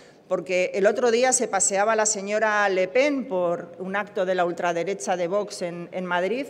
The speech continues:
y es una señora que ya ha dicho con claridad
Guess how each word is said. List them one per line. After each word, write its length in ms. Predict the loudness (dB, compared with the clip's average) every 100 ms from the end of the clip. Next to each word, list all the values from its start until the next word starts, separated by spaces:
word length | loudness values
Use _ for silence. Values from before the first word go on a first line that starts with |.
| -12 -20 -10
y 60 | -4
es 100 | -2
una 160 | 0 0
señora 360 | 0 2 0
que 120 | 2
ya 80 | 2
ha 40 | 4
dicho 280 | 2 0
con 120 | -2 0
claridad 460 | 2 4 4 2